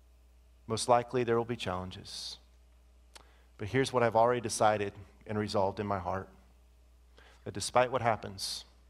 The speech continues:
I'm forgiving people. I'm loving people. I'm gonna do what's right.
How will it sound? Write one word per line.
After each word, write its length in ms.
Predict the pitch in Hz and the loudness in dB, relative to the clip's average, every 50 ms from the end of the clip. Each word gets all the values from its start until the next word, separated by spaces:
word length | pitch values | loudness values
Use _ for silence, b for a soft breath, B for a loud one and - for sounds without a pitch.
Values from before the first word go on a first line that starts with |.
| _ _ b b b b b b b b b b b - _ - - - _ _ - - _ _ _ _ _ _ _ - _ _ _ - - - _ _ _ _ _ _ - - - | _ _ b b b b b b b b b b b -20 _ -20 -20 -20 _ _ -20 -20 _ _ _ _ _ _ _ -20 _ _ _ -20 -20 -20 _ _ _ _ _ _ -18 -12 -10
I'm 100 | 101 95 | -8 -6
forgiving 380 | - 117 107 127 123 113 101 92 | -4 -2 -2 -2 -2 -2 -6 -8
people. 360 | - 98 92 - 87 82 - - - - _ _ _ _ _ - - _ _ _ - _ _ _ _ _ _ _ - _ _ _ _ - - _ _ - b b b b b b b b b b b _ - - - _ _ - - - | -10 -12 -12 -12 -16 -18 -18 -20 -20 -20 _ _ _ _ _ -20 -20 _ _ _ -20 _ _ _ _ _ _ _ -20 _ _ _ _ -20 -20 _ _ -20 b b b b b b b b b b b _ -20 -20 -20 _ _ -20 -10 -4
I'm 100 | 107 107 | 2 4
loving 320 | 120 131 120 113 104 95 | 6 6 4 4 -2 -6
people. 340 | 92 101 95 92 - 87 82 - - - - _ - - - - B B B B B B B B B _ _ _ _ - _ _ _ _ _ _ _ _ _ _ _ _ _ _ _ _ _ _ _ - _ - - _ _ - - - - B B B B B B | -6 -8 -10 -10 -12 -14 -16 -16 -20 -20 -20 _ -20 -20 -20 -20 B B B B B B B B B _ _ _ _ -20 _ _ _ _ _ _ _ _ _ _ _ _ _ _ _ _ _ _ _ -20 _ -20 -20 _ _ -20 -20 -20 -20 B B B B B B
I'm 120 | 113 120 | 2 2
gonna 120 | 131 135 127 | 4 2 2
do 160 | 123 127 127 | 2 2 2
what's 220 | 131 127 - - | 0 0 -2 -2
right. 300 | 101 101 101 101 101 - | -4 -2 -2 -2 -4 -6